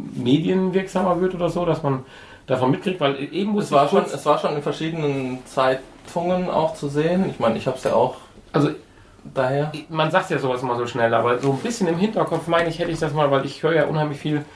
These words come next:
Speaker 1: <laughs> unheimlich viel, ich höre sehr oft W D R fünf beim Autofahren und ich meine,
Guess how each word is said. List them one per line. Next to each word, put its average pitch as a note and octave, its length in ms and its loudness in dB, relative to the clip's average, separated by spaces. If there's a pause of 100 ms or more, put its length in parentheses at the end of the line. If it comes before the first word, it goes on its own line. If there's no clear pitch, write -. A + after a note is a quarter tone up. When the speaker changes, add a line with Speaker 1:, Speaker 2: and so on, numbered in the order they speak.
(160)
Speaker 1:
<laughs> - 260 -12
unheimlich A2 320 0
viel, A2 160 -6
ich G#2 80 -4
höre B2+ 260 2
sehr A#2+ 200 0
oft C#3 220 -2
W C3+ 100 0
D B2+ 100 0
R A#2+ 80 0
fünf E3 260 -4
beim C#3 160 -4
Autofahren E3 480 2 (520)
und C#3+ 120 2
ich - 160 -10 (480)
meine, F3+ 680 2